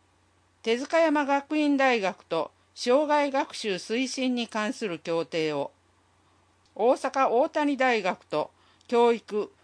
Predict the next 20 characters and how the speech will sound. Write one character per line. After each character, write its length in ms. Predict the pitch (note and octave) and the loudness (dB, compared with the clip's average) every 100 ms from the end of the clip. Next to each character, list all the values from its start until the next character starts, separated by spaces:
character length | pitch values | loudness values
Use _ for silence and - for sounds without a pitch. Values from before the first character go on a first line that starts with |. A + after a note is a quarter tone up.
| _ _ | _ _
福 260 | - - D4 | -18 -6 -4
祉 200 | - D4+ | -4 -6
支 160 | B3+ | -2
援 240 | C4+ C#4+ C#4+ | 0 0 0
活 300 | C4+ C4+ G#3+ | -2 -2 -4
動 200 | G3+ F#3 | -2 -2
に 140 | F3 | -4
関 240 | G3 G3 | -4 -4
す 140 | G3 G#3 | -4 -6
る 100 | E3 | -6
協 300 | - E3+ E3 | -2 -2 -2
定 260 | F3 D#3 | -2 -2
を、 180 | C#3+ C#3 - _ _ _ _ _ _ _ | -2 -4 -8 _ _ _ _ _ _ _
大 180 | - B3+ | 0 0
阪 340 | E4 C#4 C#4+ D4 | 0 -2 -2 -2
教 240 | C#4+ D#4 | -2 0
育 220 | D#4 C#4+ | -2 -2
大 240 | C4+ C4+ G#3 | 0 0 0
学 240 | F3+ - | -4 -6
と 260 | - D3+ | -6 -4